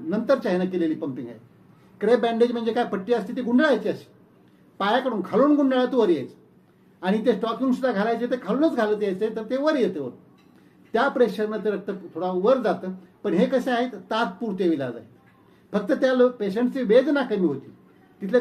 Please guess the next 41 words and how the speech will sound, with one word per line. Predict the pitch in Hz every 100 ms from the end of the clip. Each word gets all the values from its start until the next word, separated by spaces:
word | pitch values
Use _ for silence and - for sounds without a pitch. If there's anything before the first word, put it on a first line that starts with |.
| 185
कॉम्प्लिकेशन्स | 208 240 254 302 277 247 196
वाढायचं | 190 185 190
कमी | 190 180
होईल, | 170 185
त्रास | 233 262 185
थोडा | 170
कमी | 156 139
होईल. | 107 101 - _ _ _ _
तसंच | 208 254 254
कसं | 240
आहे, | 254
तुम्ही | 247 240
थोडं | 226 196
फिरून | 247 269
आलात, | 185 147 - - _ _ _
पाय | 214 226 269
थोडे | 240 254
वर | 220 254
करून | 262 233
झोपलात, | 185 185 123 - - _ _ -
एक | 170 147
बेडच्या | 196 208 233
दोन | 196 190 247 247
इंच | 226
वर | 208
जर | 202 208
पाय | 202 185
केलात | 180 170 - - -
तर | 214
ते | 220
रक्त | 214 - 285 -
परत | 254 254
यायला | 220 202
मदत | 185 185 185
होईल | 175 185 - -
आणि | 175 214 208
तिथं | 220
जास्त | 202 185 208
कॉम्प्लिकेशन्स | 190 147 165 160 165 151
होणार | 147 120
नाही. | 107